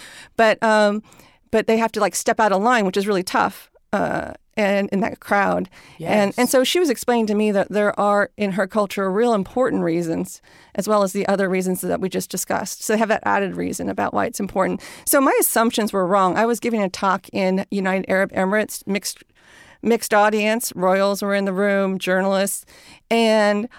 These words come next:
Speaker 1: I thought, "Oh, here I go. I'm gonna end up in a jail. This is, here we go."
Speaker 2: Right.
Speaker 1: I always kinda knew that's how it was gonna end. Oh my gosh, they embraced it so much. And I realized their sexuality is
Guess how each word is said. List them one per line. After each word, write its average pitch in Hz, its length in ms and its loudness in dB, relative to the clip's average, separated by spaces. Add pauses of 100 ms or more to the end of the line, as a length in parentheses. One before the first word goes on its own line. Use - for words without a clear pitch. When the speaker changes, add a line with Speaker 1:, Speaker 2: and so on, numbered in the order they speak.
(120)
Speaker 1:
I 208 160 2
thought, 202 360 2
"Oh, 196 220 0
here 196 220 -2
I 226 80 0
go. 262 240 2
I'm 190 120 0
gonna 214 120 -2
end 208 160 0
up 214 120 -2
in 220 60 -2
a 208 60 -2
jail. 240 400 0 (500)
This - 160 -6
is, 220 200 -6 (160)
here 202 160 -4
we 208 100 -2
go." 277 120 0
Speaker 2:
Right. 226 360 2
Speaker 1:
I - 140 0
always 196 180 -2
kinda 226 200 -2
knew 247 100 2
that's 226 140 -2
how 196 100 0
it - 40 -4
was 180 100 -8
gonna 214 220 -2
end. 220 340 0 (500)
Oh 381 120 4
my 208 160 4
gosh, 196 420 2
they 233 140 0
embraced 196 440 -2
it 180 100 -4
so 208 220 0
much. 208 300 0
And 214 80 0
I 214 60 4
realized 220 520 0 (440)
their 226 200 4
sexuality 196 640 0
is - 160 -2